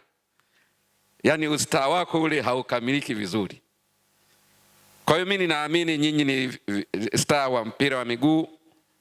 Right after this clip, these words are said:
E, mkiingia huko, sasa tunasema ili, ili jambo lina-, linasimamiwa, anayesimamia hapa Zamoyoni Mogera. Mwaka mwingine tutakuwa na mashindano. Of course mashindano kuna ku-, kushinda na kushindwa.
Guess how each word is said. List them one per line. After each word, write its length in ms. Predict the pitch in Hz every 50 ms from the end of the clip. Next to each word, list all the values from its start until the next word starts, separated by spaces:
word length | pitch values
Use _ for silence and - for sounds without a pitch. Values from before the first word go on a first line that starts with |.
| _ _ _ _ _ _ _ _ _ _ - -
E, 680 | 101 107 107 107 104 104 101 98 98 95 95 95 - - - _ _ _ _ _ _ _ _ _ _ -
mkiingia 760 | 127 147 143 - - 156 147 151 151 151 180 208 208 196 165
huko, 420 | 151 180 202 202 - - 123 101 92
sasa 280 | - 147 139 160 147
tunasema 640 | - 147 151 151 151 - 196 185 175 165 151 156 160 - -
ili, 320 | - 175 175 160 156 151
ili 320 | 151 - - 165 156 151 135
jambo 320 | 139 151 147 139 135 131
lina-, 260 | 120 120 123 117 101 - -
linasimamiwa, 880 | 107 120 120 123 110 - 110 120 120 127 131 131 127 127 120 117 117 - _ _ -
anayesimamia 720 | 104 120 131 135 139 135 - - 131 131 131 131 135 131 127
hapa 280 | 127 - 139 131 123
Zamoyoni 420 | 110 117 113 110 120 123 117 117 113
Mogera. 480 | 113 123 117 123 139 139 139 135 127 - _ _ _ _ _ _ _ _ _ -
Mwaka 300 | 143 156 147 - 156 139
mwingine 480 | 143 143 139 139 151 165 165 156 151 -
tutakuwa 360 | - - 147 147 156 185 160
na 80 | 160
mashindano. 560 | 147 151 143 - 151 151 147 156 156 143 135 131
Of 100 | 123 -
course 200 | 170 175 151 143
mashindano 540 | 143 143 135 - 139 139 151 170 165 156 147
kuna 220 | - 147 131 131
ku-, 260 | - - 135 135 117 - _ _ - - _ _
kushinda 480 | - 143 139 - - 190 190 175 165 151
na 120 | 139 131
kushindwa. 640 | - 139 123 - 156 175 180 180 170 180 175 -